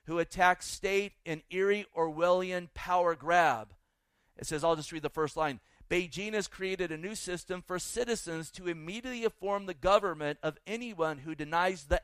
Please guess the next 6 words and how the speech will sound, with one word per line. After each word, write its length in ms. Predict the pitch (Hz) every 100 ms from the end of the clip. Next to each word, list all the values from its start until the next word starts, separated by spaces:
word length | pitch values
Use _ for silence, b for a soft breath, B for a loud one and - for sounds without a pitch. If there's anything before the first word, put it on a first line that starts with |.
| 185
excellence 680 | 208 - 180 170 165 - - 165
of 280 | 165 151
the 80 | 156
Chinese 720 | - - 185 196 202 202 180
advanced 600 | 156 135 175 180 180 - b b b
socialistic 920 | - 202 202 196 180 175 175 - 180